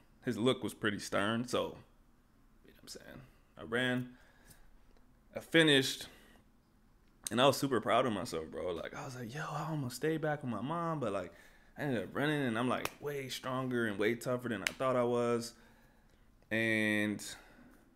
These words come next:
I don't think those words hit me until later, like, when I was actually an adult. I always remember them, but it has, like, more significance now because I know that building habits, good or bad,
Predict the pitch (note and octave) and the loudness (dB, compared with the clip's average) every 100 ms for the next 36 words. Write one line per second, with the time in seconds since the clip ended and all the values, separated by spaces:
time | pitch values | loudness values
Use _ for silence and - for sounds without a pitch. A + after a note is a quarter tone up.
0 | _ _ - _ _ - C3+ E3 E3+ D#3 | _ _ -20 _ _ -2 2 2 4 6
1 | C#3+ B2+ C3+ C#3 B2+ C#3 C#3 A#2+ A#2 A2 | 6 6 8 8 6 4 2 0 -2 -2
2 | A#2 G#2+ G2+ A#2 A2+ G#2+ G#2 G#2 G2+ G2+ | 0 2 4 6 6 4 2 0 -2 -4
3 | G2 F#2+ F#2 G#2+ G#2+ - G#2+ G#2 F#2 F#2+ | -4 -4 -2 -2 -2 -2 -4 -2 -6 -2
4 | G2+ G2+ F#2 A2 C#3+ E3 D3+ A#2+ A#2 C3 | 2 2 2 8 10 12 10 6 4 4
5 | D3+ B2 A#2 G#2+ G#2 - - - - - | 6 4 4 2 2 2 -4 -20 -20 -20
6 | - - - A#2 B2+ C3 A#2+ A#2 A2 G#2+ | -20 -20 -2 2 6 6 10 10 12 10
7 | B2 A#2 A2 G2+ A#2 A2+ G#2 G#2 G#2+ G#2 | 8 8 2 2 2 2 -2 -2 -2 -2
8 | G2+ G2 F2 - - - - - - - | -2 -2 -6 -12 -20 -20 -20 -20 -20 -20
9 | - - - A2+ A#2 A2 A2+ A2 A2 A2 | -20 -20 -6 -2 0 2 4 4 2 2
10 | G2 A2 - G2+ F#2 - - - - _ | 0 -4 -2 0 0 -2 -6 -20 -20 _
11 | _ - - G#2+ A#2+ A#2 A2 G#2 A#2 G2+ | _ -20 -20 -2 2 4 2 0 0 0
12 | G2+ G2 - - - - - _ - - | 0 -2 -4 -8 -12 -14 -20 _ -20 -20
13 | _ _ - _ _ _ _ _ - G#2 | _ _ -20 _ _ _ _ _ -16 -4
14 | A#2+ C3+ A#2 A#2 G#2+ G#2 A2 F#2 - | 4 6 6 4 4 4 2 0 -8